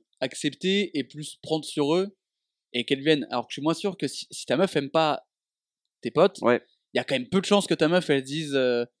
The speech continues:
Speaker 1: ou alors c'est vraiment qu'elle t'aime, elle peut le faire à certains moments. Mais, euh, si t'as, par exemple, ta meuf, elle aime pas tes potes et qu'elle vient jamais quand tu fais un truc avec tes potes, là, je trouve ça plus malaisant que si tes potes viennent et que, euh, y a pas
Speaker 2: Ouais,
Speaker 1: une
Speaker 2: je suis
Speaker 1: ambiance
Speaker 2: d'accord.
Speaker 1: à cent pour cent.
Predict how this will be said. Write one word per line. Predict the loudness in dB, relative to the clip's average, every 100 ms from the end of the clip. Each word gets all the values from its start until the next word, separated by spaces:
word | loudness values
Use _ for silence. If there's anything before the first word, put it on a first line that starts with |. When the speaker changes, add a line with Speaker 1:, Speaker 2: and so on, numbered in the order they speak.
| _ _ _ _
Speaker 1:
ou | 4
alors | 4
c'est | 0
vraiment | -4
qu'elle | -4 -4
t'aime, | -4 -4 -8
elle | -10
peut | -4
le | -4
faire | 0 2
à | 2
certains | 2 -2 0 0 0 0
moments. | 4 8 6 4 _ _ _ _ -14
Mais, | -8 -4 0
euh, | 0 0 -2 -4
si | -6 -8 -8
t'as, | -2
par | 0
exemple, | 0 0 -2
ta | 0
meuf, | 0
elle | -2
aime | -4
pas | -4
tes | -2
potes | 0 -2 -2
et |
qu'elle | -4 -4
vient | -2 -2
jamais | 0 0
quand | 0
tu | -2
fais | -4
un |
truc | -4 -4
avec | -6
tes | -6
potes, | 0 0 0 _ _ _
là, | 0
je |
trouve | 2 -2
ça | -4
plus | -2 4
malaisant | 4 6 2 0 -2 _ _ _ -20 -20 _
que | -6
si | -4 -8 -12 _ _ _ _ _
tes | -4
potes | 2 2
viennent | 4 4 4 2 -2
et | -6
que, | -2
euh, | 0 2 2 0 -2 -4 -6
y | -6
a | -4
pas | 2 4 6
Speaker 2:
Ouais, |
Speaker 1:
une | 6
Speaker 2:
je |
suis | 4
Speaker 1:
ambiance | 0 -2
Speaker 2:
d'accord. | -2
Speaker 1:
à |
cent | -6 -6
pour | -8
cent. | -8 -8